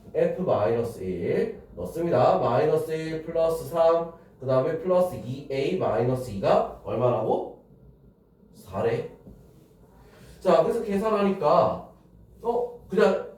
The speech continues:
이 에이가 사가 되지? A는 얼마? 이가 되는 거야. 자, 그럼 이제 식 다 완성했죠? 에프 이의 값. 에프 이 팔 플러스 십이. 그 다음에 요거 마이너스 사니까 마이너스 팔.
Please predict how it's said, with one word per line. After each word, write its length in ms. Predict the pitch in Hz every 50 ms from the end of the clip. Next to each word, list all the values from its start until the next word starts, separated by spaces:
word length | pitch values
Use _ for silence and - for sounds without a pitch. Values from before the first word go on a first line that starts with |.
| - - -
이 240 | 123 127 156 190 180
에이가 520 | - - 123 131 - - - - - - - - - -
사가 400 | - - - 110 127 147 165 160
되지? 360 | - - - - - - - - - - - - - -
A는 280 | 185 185 170 165 151 120
얼마? 400 | 110 104 - - 85 80 - - - - - - - - - 98
이가 220 | 98 113 131 123
되는 240 | 107 101 87 80 80
거야. 200 | 82 82 76 - - - - - - - - - -
자, 200 | 196 196 185 180
그럼 140 | 214 233
이제 100 | 208 196
식 220 | 185 - - - -
다 100 | 170 165
완성했죠? 840 | 151 131 123 127 175 180 180 180 180 160 - - - - - - - - - - -
에프 320 | - 151 156 156 151 - 135
이의 300 | 110 104 120 131 - -
값. 500 | - 107 104 95 - - - - - - - - - - - - - _ _ _ - - - - _ _ _ - - - - - - - - - - - - - - - - - -
에프 220 | 131 131 - 120
이 220 | 113 101 - - - - - - - - -
팔 500 | - 170 160 - - - 247 - - - - - - - - - -
플러스 760 | 170 165 160 160 160 - - 117 - - - - - - - - -
십이. 640 | - - - 208 196 143 139 - - - - - - - - -
그 40 | -
다음에 220 | 185 180 165 160
요거 260 | 160 156 - - 120 117
마이너스 460 | 113 143 143 165 185 202 196 - -
사니까 640 | 139 - 175 - - - 117 - - - - - 87
마이너스 500 | 92 98 107 113 120 - 147 151 - -
팔. 580 | - 170 - - - - - - - - - -